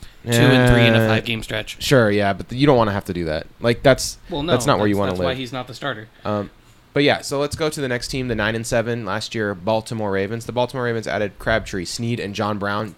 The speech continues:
Speaker 2: Just said, "Pre-, please give us all your wide receivers." Uh, they lost, uh, Ryan Jensen, Mike Wallace, Jeremy Maclin, Danny Woodhead, Austin Howard.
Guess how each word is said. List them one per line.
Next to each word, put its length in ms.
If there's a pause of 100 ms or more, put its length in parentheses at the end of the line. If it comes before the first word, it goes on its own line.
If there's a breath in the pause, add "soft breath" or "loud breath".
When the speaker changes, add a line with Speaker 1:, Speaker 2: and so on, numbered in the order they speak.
Speaker 2:
Just 180
said, 220 (160)
"Pre-, 320 (100)
please 320
give 180
us 180
all 200
your 100
wide 220
receivers." 540 (480 loud breath)
Uh, 240
they 280
lost, 520
uh, 200
Ryan 220
Jensen, 300
Mike 200
Wallace, 300
Jeremy 280
Maclin, 500
Danny 280
Woodhead, 440 (100)
Austin 280
Howard. 340